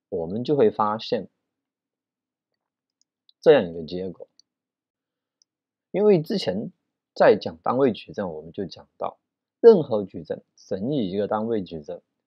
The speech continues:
它的结果是不会变化的。但是我们现在来观察这个单位矩阵的目的，就是要看一下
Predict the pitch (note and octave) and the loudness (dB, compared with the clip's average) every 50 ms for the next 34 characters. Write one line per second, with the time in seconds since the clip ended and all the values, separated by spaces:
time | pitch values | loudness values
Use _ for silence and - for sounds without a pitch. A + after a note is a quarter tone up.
0 | _ _ - - D3+ A#2 F#2+ F#2 - D3+ D#3+ D3+ A2+ F#2 - - - - A#2 G#2+ | _ _ -2 2 2 2 2 0 2 2 2 2 2 -2 -4 -6 -14 -14 -14 -12
1 | - G2+ G2 A#2 C3+ A#2 A#2 - F3 F3 C#3 A2 - - G2 E2+ - - - _ | -10 -8 -4 -2 -2 -2 0 0 2 2 0 -2 -6 -10 -14 -16 -16 -18 -20 _
2 | _ _ _ _ _ _ _ _ _ _ _ _ _ _ _ _ _ _ _ _ | _ _ _ _ _ _ _ _ _ _ _ _ _ _ _ _ _ _ _ _
3 | _ _ _ _ _ _ _ _ _ _ - G#3 G#3+ - G#3+ D3 F#2+ D#2+ E2+ G#2 | _ _ _ _ _ _ _ _ _ _ -2 -2 2 4 4 4 2 2 -2 -6
4 | A#2+ - - F3+ E3 D#3 B2+ A2 G#2+ G#2+ G2 G2+ G2 - C3+ C#3 D3 C#3+ B2+ A2 | -8 -6 -4 0 2 2 2 2 0 -4 -6 -8 -4 -4 -2 -2 -2 -2 -4 -4
5 | G#2 A#2+ A2 G2+ G2+ A#2 A#2+ B2+ C3+ C3+ A2+ - - F2+ D#2+ - G#2+ G2 F2 F#2 | -2 -4 -6 -4 -4 -6 -4 -4 -4 -4 -6 -6 -10 -12 -10 -10 -10 -10 -10 -10
6 | F2+ G#2 C3+ D#3+ D3+ A2+ F#2+ F2 - E2+ - _ G2+ _ _ _ _ _ _ _ | -8 -4 -2 -2 -2 -2 -4 -8 -14 -20 -20 _ -20 _ _ _ _ _ _ _
7 | _ _ _ _ - - D#3+ D#3 - C3 A2 - - - - C#3 B2+ G#2+ F2 E2+ | _ _ _ _ -6 -6 -4 0 0 0 0 0 -6 -6 -6 -4 -4 -6 -8 -10
8 | F#2 - - G2+ F2+ | -12 -12 -12 -12 -12